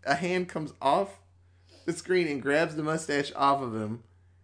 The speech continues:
And he's like, "Ah," and he pulls out the knife again. And he's like, "Ah, my God, security." And then Horatio Sands comes back out and grabs the Chucky doll and drags him off. But it was the dumbest thing. Uh, they did a ton of promotions for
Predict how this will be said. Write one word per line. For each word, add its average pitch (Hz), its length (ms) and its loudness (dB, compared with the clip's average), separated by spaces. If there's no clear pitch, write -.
And 160 160 0
he's 147 140 0
like, 131 340 4
"Ah," 254 480 4
and 185 120 2
he 160 60 4
pulls 180 260 4
out 196 120 4
the 160 80 -4
knife 170 240 0
again. 143 560 -2
And 151 100 -2
he's 160 80 2
like, 143 140 2
"Ah, 262 260 0
my 226 120 4
God, 262 260 2
security." 254 600 2
And 147 180 0
then 151 440 -2
Horatio 151 260 0
Sands 147 240 -4
comes 151 260 -6
back 170 300 2
out 127 380 4
and 117 160 -6
grabs 123 280 0
the 110 60 -16
Chucky 120 300 -6
doll 107 440 -2
and 113 140 -6
drags 113 340 -2
him 101 140 -8
off. 98 200 -10
But 135 100 2
it 147 40 6
was 143 120 0
the 131 60 -6
dumbest 156 400 -2
thing. 160 420 -2
Uh, 127 300 2
they 147 180 2
did 170 160 4
a 127 80 2
ton 170 340 0
of 156 160 -2
promotions 151 600 -2
for 123 340 -2